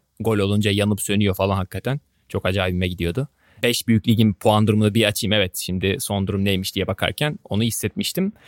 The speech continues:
Biz konuşmaya Premier Lig'den başlayabiliriz. Nasıl bağlayayım? Keyifle okuduğumuz Sokrates derginin Kasım sayısında program partnerimiz Onur Özgen'in kaleminden de bir şeyler bulmanız mümkün.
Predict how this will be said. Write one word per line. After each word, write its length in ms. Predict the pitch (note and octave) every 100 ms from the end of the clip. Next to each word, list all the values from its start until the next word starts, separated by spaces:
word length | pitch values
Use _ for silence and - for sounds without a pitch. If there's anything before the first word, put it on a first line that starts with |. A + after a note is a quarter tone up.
| - -
Biz 160 | C#3 -
konuşmaya 400 | C3 A2+ E3 F3+
Premier 400 | D#3 C#3+ C#3+ C3+
Lig'den 340 | A2+ G2+ F2+ - _ _ _
başlayabiliriz. 840 | - F#2+ - F2+ E2+ B2+ A#3+ - - _ _ _
Nasıl 220 | A#2 G#2+
bağlayayım? 380 | G2+ F2+ A#2 F#3+
Keyifle 600 | F#3+ D3+ E3 - D3 B2+ - _
okuduğumuz 480 | B2 - B2 B2 A#2+
Sokrates 560 | - B2 - C3 A#2+ -
derginin 420 | G#2+ G#2+ B2 F3
Kasım 320 | - B2+ D3
sayısında 580 | - G#2 - G#2+ D3+ G3 _ _ _ _ -
program 340 | C3+ A#2+ C3
partnerimiz 560 | B2+ A#2+ - A2 D3 -
Onur 200 | - C3
Özgen'in 480 | C3 B2+ A#2 C3+ B2+ -
kaleminden 540 | - G#2+ G#2+ G2+ F#2+ C3+
de 60 |
bir 60 | B2+
şeyler 340 | A#2+ A2+ A2+
bulmanız 380 | G2 F2+ A#2+ D3
mümkün. 440 | C3 A#2+ G#2 F#3